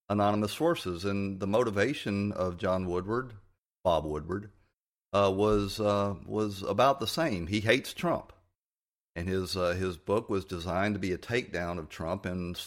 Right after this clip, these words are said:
in the service of the, uh, the Washington establishment, of which Bob Woodward is, uh, thoroughly entrenched.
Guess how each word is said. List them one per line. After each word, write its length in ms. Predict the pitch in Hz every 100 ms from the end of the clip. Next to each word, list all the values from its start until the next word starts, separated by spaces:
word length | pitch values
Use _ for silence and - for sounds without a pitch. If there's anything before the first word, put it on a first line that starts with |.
| -
in 140 | 92 95
the 80 | 90
service 520 | 98 92 101 - - _ _ _ _ _ _ _
of 240 | 87 87 85
the, 240 | 90 85
uh, 120 | 82
the 80 | 87
Washington 560 | 87 90 - 95 98 90
establishment, 680 | - 90 82 90 - 95
of 100 | 90
which 440 | - 104 - - - - -
Bob 240 | 85 90 90
Woodward 420 | 85 85 92 92
is, 300 | 85 85 92
uh, 280 | 82 82 80
thoroughly 400 | 117 107 92 85
entrenched. 600 | 80 82 135 95 - -